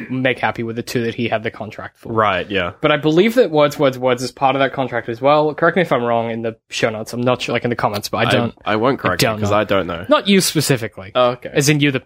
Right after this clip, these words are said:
Speaker 1: you, the listener.
Speaker 2: Yeah, you.
Speaker 1: Sitting
Speaker 2: The
Speaker 1: there,
Speaker 2: royal you.
Speaker 1: sitting there at home or at work with your iPhone.
Speaker 2: Or on the dunny.
Speaker 1: Or in the bath,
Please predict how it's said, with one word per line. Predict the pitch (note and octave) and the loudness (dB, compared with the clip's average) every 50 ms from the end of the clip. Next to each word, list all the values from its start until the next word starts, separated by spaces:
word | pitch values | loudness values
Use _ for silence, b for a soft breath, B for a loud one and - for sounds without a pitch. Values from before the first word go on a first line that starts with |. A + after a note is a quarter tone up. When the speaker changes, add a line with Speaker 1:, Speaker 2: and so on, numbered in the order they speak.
| _ _ | _ _
Speaker 1:
you, | - C#3+ D3 C#3 | -4 -2 -2 0
the | B2+ B2+ | 0 0
listener. | A#2+ A#2 - - - G2+ F2+ F2+ _ _ _ - | -2 -2 -4 -6 -10 -14 -16 -20 _ _ _ -2
Speaker 2:
Yeah, | C3+ A#2 F#2+ E2+ - - | 0 0 0 -2 -8 -8
you. | - A2+ G2+ E2 E2+ | -6 -6 -4 -4 -4
Speaker 1:
Sitting | - - D3+ C3+ C#3 | -2 0 0 2 2
Speaker 2:
The | C3+ | 2
Speaker 1:
there, | C3 B2 | 2 2
Speaker 2:
royal | A#2+ A#2 A2+ G#2+ G2 F#2 F2+ | 2 2 2 2 0 -2 -4
you. | F2 | -4
Speaker 1:
sitting | F2+ F2+ D#3 D#3 D3+ | 0 0 2 2 2
there | C#3+ C3+ C3 | 2 0 0
at | A#2+ | 0
home | A#2+ C3+ B2 A#2 A2+ A#2 A2 _ _ _ | 0 0 0 -2 -2 -6 -10 _ _ _
or | - - C3+ B2 | -2 0 0 0
at | B2 A#2 | 0 0
work | B2 B2 A#2 A2 G#2+ - - - - | 0 0 0 0 0 -4 -10 -8 -2
with | C#3 C3 - | -2 -2 0
your | - B2 A2+ | 0 0 2
iPhone. | A2 A2+ - - A#2+ G#2 G#2 G#2 - _ _ - - | 2 0 -2 -4 -6 -6 -8 -10 -16 _ _ -12 -4
Speaker 2:
Or | - C#3+ B2+ B2 | 0 2 4 4
on | A#2+ A2+ | 4 2
the | G#2+ G2 | 0 -2
dunny. | F2 G#2 G2 G2 G2 G2+ G2+ - | -2 -4 -4 -4 -4 -6 -6 0
Speaker 1:
Or | D#3+ C#3 C#3+ | 2 2 2
in | C#3 | 4
the | C3+ C3 | 2 0
bath, | A#2+ B2 A#2 A2+ A2 A2 - - - | 0 0 0 0 0 -4 -6 -10 -20